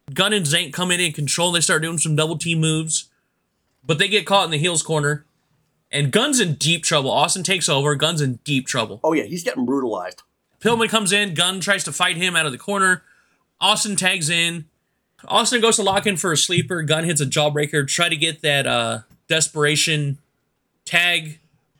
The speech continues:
Speaker 1: Pillman comes in, tries to land a crossbody, but Gunn ducks it, and Pillman eats shit.
Speaker 2: Mm-hmm.
Speaker 1: And Zank finally gets a hot tag. And I also noticed that if you watch the hard camera side, you know, the camera's facing the crowd.
Speaker 2: Mm-hmm.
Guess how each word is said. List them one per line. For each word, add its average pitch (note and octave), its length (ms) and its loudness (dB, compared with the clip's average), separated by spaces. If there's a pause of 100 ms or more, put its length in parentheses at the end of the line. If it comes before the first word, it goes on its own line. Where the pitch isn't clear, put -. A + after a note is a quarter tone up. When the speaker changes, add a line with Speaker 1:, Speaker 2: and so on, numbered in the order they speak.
(140)
Speaker 1:
Pillman F3+ 320 0
comes F3+ 200 -2
in, F3+ 120 0
tries E3 240 0
to D#3 80 -2
land D#3+ 300 2
a C#3+ 40 -2
crossbody, E3 680 0
but C3 160 -2
Gunn D3+ 300 0
ducks B2+ 340 0
it, D3+ 180 0
and C3 220 -4
Pillman D3 300 0
eats C#3 200 -6
shit. - 440 -2 (440)
Speaker 2:
Mm-hmm. F3+ 240 -2 (920)
Speaker 1:
And F#3+ 160 0
Zank F#3+ 340 2
finally G3 360 0
gets G3+ 160 2
a F3+ 60 -2
hot E3+ 240 2
tag. D#3+ 420 0 (400)
And G3+ 100 0
I C#4+ 120 4
also F4 200 -2
noticed G3+ 420 2
that G3 160 4
if F3+ 180 -4
you A3+ 100 4
watch A#3 360 2 (160)
the F3 200 -2
hard F#3 240 4
camera D#3 240 -2
side, C3+ 220 0
you C#3 120 -2
know, C3+ 80 -2
the A#2 60 -6
camera's E3 320 -2
facing D3+ 320 -2
the C3 60 -10
crowd. A#2 260 -16 (180)
Speaker 2:
Mm-hmm. A3+ 220 -4